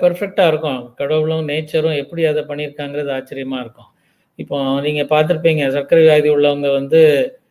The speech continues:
அ, குளுக்கோமீட்டரை வச்சு சுகரை பார்த்து, மாத்திரை எவ்வளவு போடணும்,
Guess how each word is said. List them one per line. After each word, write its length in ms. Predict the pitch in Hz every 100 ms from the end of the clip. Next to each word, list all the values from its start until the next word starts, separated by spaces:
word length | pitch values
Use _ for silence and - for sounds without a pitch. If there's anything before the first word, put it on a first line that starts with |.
| _ -
அ, 180 | 143 139
குளுக்கோமீட்டரை 640 | 135 151 165 156 147 143
வச்சு 420 | 143 139 165 156 143
சுகரை 320 | 151 156 143
பார்த்து, 640 | 143 143 143 - 156 - _ _
மாத்திரை 400 | - 143 147 147
எவ்வளவு 240 | 143 139 135
போடணும், 460 | 143 139 135 139